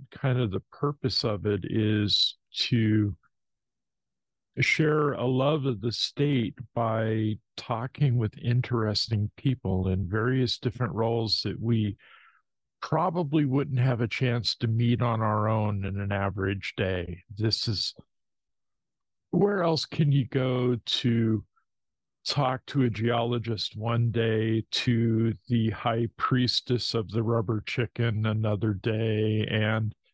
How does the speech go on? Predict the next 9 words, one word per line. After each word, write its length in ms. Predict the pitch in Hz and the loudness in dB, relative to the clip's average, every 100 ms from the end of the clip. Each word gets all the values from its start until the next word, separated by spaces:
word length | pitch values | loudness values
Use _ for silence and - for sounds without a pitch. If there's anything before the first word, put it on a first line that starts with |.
| _ _ _ - - | _ _ _ -14 -4
uh, 440 | 107 110 107 104 95 113 - _ _ - | 0 0 0 0 -2 -4 -8 _ _ -2
get 100 | 135 | 0
a 80 | 120 | -2
guy 380 | 101 123 120 117 | -2 -2 0 -2
that 220 | 113 - | -4 -6
plays 480 | - 127 127 120 - | -4 0 2 0 0
the 200 | 131 120 | 0 0
accordion 1080 | 110 - - - 123 120 113 117 117 117 113 | 0 -4 -6 -2 0 0 0 2 2 0 -2
who's 420 | 90 113 113 - | 0 0 0 -2